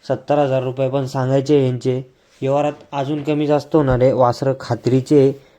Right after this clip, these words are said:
आणि एकदम सारखा शिक्का आहे. वासरं मागून पुढून तुम्हाला धावायचा प्रयत्न केलेला आहे. वासरं पहा तुम्ही किती ॲक्टिव्ह आहे आणि किती सुंदर आहे. पहा वासरं.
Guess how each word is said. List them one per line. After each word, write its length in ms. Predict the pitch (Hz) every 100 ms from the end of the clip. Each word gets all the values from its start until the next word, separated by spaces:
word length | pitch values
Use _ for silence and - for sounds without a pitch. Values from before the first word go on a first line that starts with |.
| _ 131
आणि 200 | 143 143
एकदम 280 | 139 165
सारखा 480 | 156 - 143 151 151 151
शिक्का 320 | 135 - 117
आहे. 140 | 98 90 _ _ _ -
वासरं 300 | 127 131 143
मागून 540 | 139 127 123 143 147
पुढून 360 | 139 131 139 143
तुम्हाला 360 | 139 135 139
धावायचा 380 | 131 123 127 123
प्रयत्न 420 | - 123 120 123 120
केलेला 300 | 123 120 135
आहे. 180 | 131 127 127 _ _ _ 147
वासरं 300 | 143 147 143
पहा 160 | 135
तुम्ही 240 | 127 127 123
किती 260 | 127 131
ॲक्टिव्ह 400 | 123 - - 135
आहे 80 | 131
आणि 140 | 123
किती 260 | 127 131 143
सुंदर 360 | 143 120 113 107
आहे. 340 | 95 90 _ _ _ _ _ _ _ _ _ _
पहा 140 | 127 123
वासरं. 380 | 110 107 101